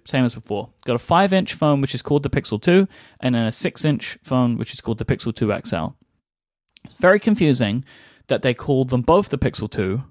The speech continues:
and one of them the Pixel two. This is a very <laughs> confusing thing for me.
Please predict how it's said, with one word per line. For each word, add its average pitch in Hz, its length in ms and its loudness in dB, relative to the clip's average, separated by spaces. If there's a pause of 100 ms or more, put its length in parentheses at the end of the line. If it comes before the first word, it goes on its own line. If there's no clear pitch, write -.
(480)
and 120 160 2
one 147 160 4
of 117 100 0
them 104 120 -4
the - 120 -6
Pixel - 240 -8
two. - 240 -8 (480)
This 120 140 -6
is 117 100 -2
a 123 60 0
very 156 220 4
<laughs> - 80 2
confusing 196 520 2
thing 214 300 2
for 226 120 2
me. 233 280 0